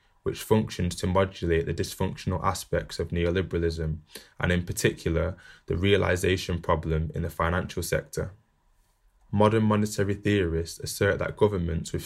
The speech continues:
fiat currency systems, which the U S became when President Richard Nixon took the country off the gold standard in nineteen seventy-one,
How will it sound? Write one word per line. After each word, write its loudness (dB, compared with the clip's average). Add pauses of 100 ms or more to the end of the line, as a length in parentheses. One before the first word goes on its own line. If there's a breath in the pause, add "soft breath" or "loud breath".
fiat 4
currency -4
systems, -4 (260 soft breath)
which 0
the -2
U 0 (140)
S -8
became -2 (280 loud breath)
when 0
President 2
Richard -2
Nixon -2 (140)
took -2
the -4
country -2
off -4
the -6
gold 2
standard -2 (240 soft breath)
in 0
nineteen 2 (100)
seventy-one, 0